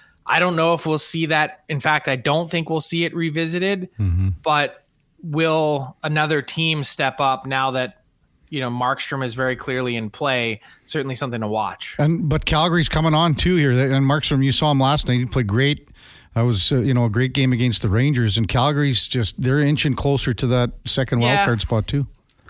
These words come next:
Speaker 1: That doesn't change anything for me. I don't
Speaker 2: Right.
Speaker 1: think it changes anything for the Flames.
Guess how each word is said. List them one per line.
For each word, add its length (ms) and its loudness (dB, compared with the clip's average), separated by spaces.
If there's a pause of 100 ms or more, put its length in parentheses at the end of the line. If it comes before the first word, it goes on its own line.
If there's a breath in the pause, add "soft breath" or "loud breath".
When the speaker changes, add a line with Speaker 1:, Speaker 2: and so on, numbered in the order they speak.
Speaker 1:
That 160 2
doesn't 320 0
change 280 0
anything 380 0
for 120 -6
me. 300 0
I 120 2
don't 100 2
Speaker 2:
Right. 80 -2
Speaker 1:
think 160 -4
it 100 -4
changes 420 -4
anything 720 -4 (420 loud breath)
for 220 -4
the 100 -4
Flames. 640 -6